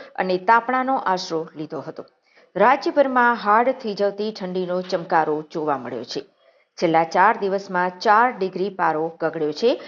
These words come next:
અને આ વર્ષે શિયાળામાં પ્રથમ વખત લઘુત્તમ તાપમાન દસ ડિગ્રીની આસપાસ આવી જતા લોકો રીતસર ઠંડીમાં ઠૂંઠવાઈ રહ્યા છે.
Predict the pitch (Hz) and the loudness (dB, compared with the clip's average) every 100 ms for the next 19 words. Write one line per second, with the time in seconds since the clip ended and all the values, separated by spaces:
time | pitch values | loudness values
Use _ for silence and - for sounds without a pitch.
0 | - - 226 247 233 285 262 247 247 233 | -6 0 2 2 4 4 4 0 0 -2
1 | 247 208 190 185 185 175 175 190 190 294 | -2 0 2 2 0 -4 -2 -4 0 0
2 | 285 185 - 131 - _ _ - 214 285 | 0 -4 -4 -8 -10 _ _ 2 2 4
3 | 302 349 311 214 - 185 180 170 - 180 | 0 -2 2 2 2 -2 -2 -4 -14 0
4 | 233 294 - 202 196 185 185 185 170 180 | 0 0 -4 -6 -4 -4 -2 0 0 0
5 | 160 160 - - 185 254 190 170 180 226 | -2 -2 -2 0 0 0 -2 0 2 0
6 | - - - 202 214 226 185 277 320 - | -2 -18 0 2 4 2 2 0 -2 0
7 | 254 240 - 196 190 185 175 190 208 190 | 0 0 -4 -4 -4 -2 -4 -4 -6 -2
8 | 170 139 139 139 139 - | -2 -2 -2 -4 -4 -8